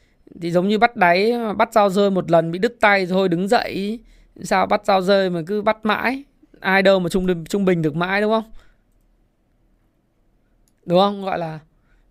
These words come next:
không ai trung tình được mãi. Có cái bài hát đấy thì đâu, đâu ai trung bình giá được mãi đâu. Mình bắt một hai lần mà mình thấy nó không ổn, thấy có vẻ người chủ này,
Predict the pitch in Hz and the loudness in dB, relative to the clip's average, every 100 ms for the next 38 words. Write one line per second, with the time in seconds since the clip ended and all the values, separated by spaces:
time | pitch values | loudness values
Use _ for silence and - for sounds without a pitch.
0 | _ _ - - 202 208 214 208 220 196 | _ _ -20 -10 -4 -2 -2 -2 -4 -2
1 | 196 170 160 180 185 208 214 _ _ 180 | -2 -2 -6 -6 -6 -8 -10 _ _ -18
2 | 165 156 175 220 220 214 196 170 220 220 | -10 -8 -6 -6 -6 -4 -2 0 -2 -4
3 | 185 202 190 202 208 208 214 214 208 214 | -6 -6 -6 -2 0 2 2 2 0 -2
4 | 208 190 180 180 208 208 208 214 220 233 | -2 -2 0 0 0 -2 0 2 2 0
5 | _ _ _ _ _ 202 196 247 262 240 | _ _ _ _ _ -6 0 0 0 -2
6 | 220 226 226 214 208 208 208 214 247 262 | 0 0 0 0 -4 -6 -4 -4 -6 -10
7 | 269 254 - 226 180 139 - 95 101 233 | -10 -6 0 2 0 -6 -14 -18 -8 -6
8 | 233 262 269 170 160 190 190 208 156 190 | -4 -2 0 0 0 -4 -2 -2 -2 -2
9 | 190 202 | -4 -8